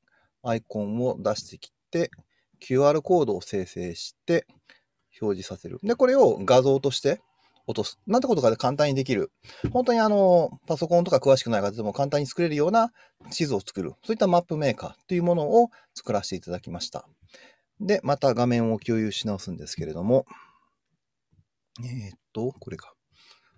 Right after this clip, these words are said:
はい、元に戻りましたでしょうか。で、もう、この街歩きマップメーカーというものと、もう一つ、みんなでテイクアウトマップというものについてちょっと作成をさせてもらいました。で、こっちがちょっと今日の主な話になるんですけども、まあ、みんなでですね、あの、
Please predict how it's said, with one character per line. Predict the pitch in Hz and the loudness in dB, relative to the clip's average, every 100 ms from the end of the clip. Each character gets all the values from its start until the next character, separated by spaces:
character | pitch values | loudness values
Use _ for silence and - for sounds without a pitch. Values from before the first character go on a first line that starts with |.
| _ _ | _ _
は | - 147 | -2 0
い、 | - | 0
元 | 127 120 104 | -2 -2 -4
に | |
戻 | 101 92 98 | -6 -4 -4
り | |
ま | 95 | -4
し | - | -4
た | 85 | -6
で | 85 | -6
し | |
ょ | 95 | -12
う | 87 | 0
か。 | 135 - _ _ _ _ _ - | 2 2 _ _ _ _ _ -4
で、 | 208 - _ - - | -2 -2 _ -20 -8
も | 185 214 | 0 0
う、 | 190 - - _ - | 0 -8 -20 _ -2
こ | 185 | 2
の | 175 - | 2 2
街 | 156 160 185 | 0 4 4
歩 | |
き | 165 | 6
マ | 170 | 4
ッ | |
プ | 170 | 4
メ | 160 139 | 2 2
ー | |
カ | 101 | 2
ー | 95 | 0
と | 104 | -4
い | |
う | |
も | 95 | -4
の | |
と、 | 95 | 0
も | 180 | 2
う | 233 | 4
一 | 262 | 2
つ、 | - _ _ - - - | -2 _ _ -20 -8 0
み | 208 | 4
ん | |
な | 285 | 4
で | - | 6
テ | 240 | 6
イ | |
ク | 254 | 8
ア | 277 | 8
ウ | |
ト | 262 | 8
マ | 269 | 4
ッ | |
プ | - - - | 2 -6 0
と | |
い | 151 | 2
う | |
も | 160 | 4
の | 175 | 4
に | 127 | 4
つ | 131 | 0
い | |
て | - 208 | 4 4
ち | 185 | 4
ょ | |
っ | |
と | 110 | 0
作 | - - | -4 -4
成 | - 120 | 2 2
を | |
さ | 123 107 | 2 -4
せ | - | -6
て | |
も | 92 98 | -6 -4
ら | 95 | -4
い | |
ま | 98 | -6
し | - | -4
た。 | - - _ - - - - | -4 -6 _ -20 -20 -18 0
で、 | 185 196 | 6 6
こ | 185 220 | 6 2
っ | |
ち | 269 | 4
が | 294 | 4
ち | |
ょ | 339 | 2
っ | |
と | - | 4
今 | 202 | 6
日 | 156 | 6
の | 147 | 6
主 | 135 | 4
な | 107 | 4
話 | 113 107 | 2 0
に | 107 | -2
な | 98 | -2
る | |
ん | 95 | -4
で | |
す | 87 | -8
け | 95 | -6
ど | 104 | -2
も、 | 139 156 - - | 0 0 -2 2
ま | 185 | 4
あ、 | |
み | 175 | 6
ん | 202 | 6
な | 285 | 6
で | 147 | 6
で | 101 | 2
す | 113 | 0
ね、 | 117 - - | -2 -4 -8
あ | - 135 | -2 0
の、 | 120 113 110 | 0 -2 -4